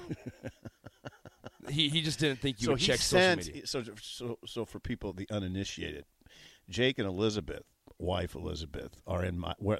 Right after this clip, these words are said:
Speaker 2: we're in Miami yesterday at the Jets game.
Speaker 1: Yeah.
Speaker 2: Miami Jets game. Miami wins eleven to six, gets in the playoffs. Jake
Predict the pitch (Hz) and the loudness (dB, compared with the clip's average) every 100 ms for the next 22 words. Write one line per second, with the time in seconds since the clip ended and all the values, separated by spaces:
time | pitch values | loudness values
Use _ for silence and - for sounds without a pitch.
0 | 92 95 113 92 80 104 107 87 85 98 | 0 0 0 0 0 0 0 0 0 0
1 | - 80 82 - 80 98 101 - - 78 | 0 -2 -2 -4 -4 0 0 0 -8 -10
2 | - 87 90 92 92 82 87 92 - 71 | -8 -8 -4 -4 -4 -6 -4 -4 -4 -12
3 | 69 - 98 113 98 92 87 92 92 85 | -14 -14 -10 -4 -2 -2 -4 -4 -6 -4
4 | 90 80 - 92 - - 92 - - - | -4 -4 -6 -6 -6 -8 -8 -8 -6 -2
5 | 95 80 - - - - 95 107 104 - | -2 -2 -8 -16 -16 -12 2 6 6 4